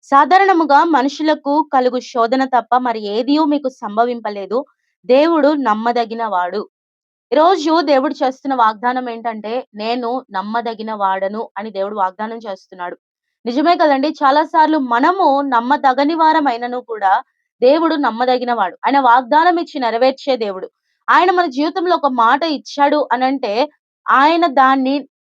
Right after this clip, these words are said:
తప్పకుండా నెరవేరుస్తాడు. ఆయన మాటిచ్చి నెరవేర్చకుండా ఉండటానికి ఆయన మనుష్యుడు కాదు.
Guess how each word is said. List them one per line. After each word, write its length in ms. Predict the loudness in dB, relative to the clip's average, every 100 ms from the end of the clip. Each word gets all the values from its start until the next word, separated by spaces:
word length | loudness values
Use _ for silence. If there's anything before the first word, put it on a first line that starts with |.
| -4
తప్పకుండా 560 | -4 _ -2 0 0
నెరవేరుస్తాడు. 960 | 0 0 -2 -4 -6 -6 -2 0 -2 -8 _ _ _
ఆయన 180 | 2 4
మాటిచ్చి 680 | 2 2 2 0 -4 -6 -4
నెరవేర్చకుండా 800 | 0 2 2 2 -4 -6 -4 -4
ఉండటానికి 720 | -4 0 0 0 -4 -6 -6 -6
ఆయన 120 | -6
మనుష్యుడు 520 | -6 -6 -8 -8 -8
కాదు. 340 | -2 -2 -2